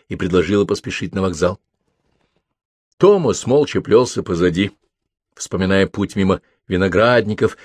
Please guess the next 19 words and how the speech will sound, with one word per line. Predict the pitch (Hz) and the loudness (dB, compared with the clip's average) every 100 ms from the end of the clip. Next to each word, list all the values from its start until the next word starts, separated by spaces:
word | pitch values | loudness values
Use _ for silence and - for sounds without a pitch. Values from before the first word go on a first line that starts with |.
| - | -10
по | - | 2
узким | 107 117 120 110 - 107 | 4 4 2 -2 -2 0
извилистым | 98 101 110 - 107 107 | 0 0 -2 -2 0 2
улочкам, | 110 98 - 101 90 - | 2 0 0 -2 -4 -4
между | 104 98 107 | -2 0 4
заборами, | 107 95 113 110 107 - _ _ _ | 4 6 6 6 4 -2 _ _ _
к | - | -10
старинным | - 113 107 104 98 | -2 0 2 2 0
баням, | 85 104 101 98 95 _ _ _ _ | 2 2 2 0 -2 _ _ _ _
поражаясь | 123 113 101 131 139 117 | -8 -6 -2 0 -2 -4
тому, | - 123 | -6 -6
что | 113 120 | -6 -8
каждый | - 131 104 104 | -2 -2 0 -4
изгиб | 87 90 127 | -4 -4 -2
дороги | 95 101 143 110 101 - - | 2 6 6 4 0 -10 -18
оказывался | - 95 110 104 104 - | -10 0 2 4 2 0
до | 95 | -2
боли | 98 120 107 | 2 2 0
знакомым. | 92 107 101 101 92 | -2 -2 0 0 -4